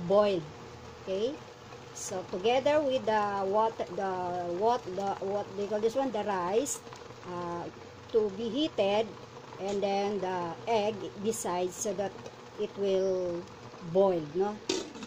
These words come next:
Okay. Boiled for my dish, for my breakfast. Okay, so I have to wait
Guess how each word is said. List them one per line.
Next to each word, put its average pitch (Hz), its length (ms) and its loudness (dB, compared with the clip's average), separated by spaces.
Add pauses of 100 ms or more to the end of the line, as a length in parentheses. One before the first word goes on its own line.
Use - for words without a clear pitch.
(440)
Okay. 185 480 -2 (3000)
Boiled 226 480 8
for 220 400 4 (320)
my 190 320 0
dish, 190 480 -4
for 170 240 -4
my 165 240 -6
breakfast. - 720 -12 (480)
Okay, 175 320 -6
so 180 160 -2
I 175 240 -2
have 175 240 -8
to 180 60 -6 (100)
wait 208 320 -2